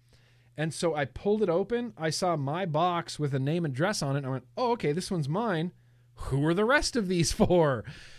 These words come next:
It was gigantic. Even when the lady from Voopoo got here, she's like, "Oh my God." I was like, "Yeah,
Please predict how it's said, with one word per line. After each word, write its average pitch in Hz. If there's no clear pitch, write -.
It 190
was 190
gigantic. 175
Even 233
when 233
the 220
lady 196
from 180
Voopoo 180
got 147
here, 226
she's 139
like, 120
"Oh 156
my 165
God." 120
I 131
was 123
like, 143
"Yeah, 190